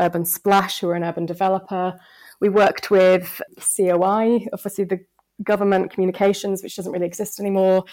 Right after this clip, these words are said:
to work on, um, the National Literacy Trust. I worked on a rebrand of, of Christian Aid and created a sub-brand for them,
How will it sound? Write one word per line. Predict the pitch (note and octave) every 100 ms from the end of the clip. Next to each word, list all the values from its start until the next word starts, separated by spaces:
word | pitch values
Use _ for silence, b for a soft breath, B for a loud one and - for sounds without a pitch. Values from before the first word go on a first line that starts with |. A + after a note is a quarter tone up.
| B B
to | - F#3+
work | F3+ F3 - -
on, | F3 E3+ F3 F3 _ _ _ _ _ _ F#3
um, | F3
the | F3
National | E3+ - F#3
Literacy | F3 F3+ - F#3+ G3 F3+ _
Trust. | - F3+ F3 F3 - - b b b b b b -
I | G3+
worked | G#3+ G3 G#3+
on |
a | G3
rebrand | G#3 G#3+ G#3 G3 F#3+
of, | F3 F3+ F3
of | F#3 -
Christian | - A#3 - A3+ G#3
Aid | G3 G3 G3 F#3+
and | F#3
created | G3 F#3 F3+
a |
sub-brand | - G3 F#3 F#3+ F#3 F#3
for | F3+ F3+ F3+
them, | F3+ F3 F3 F3+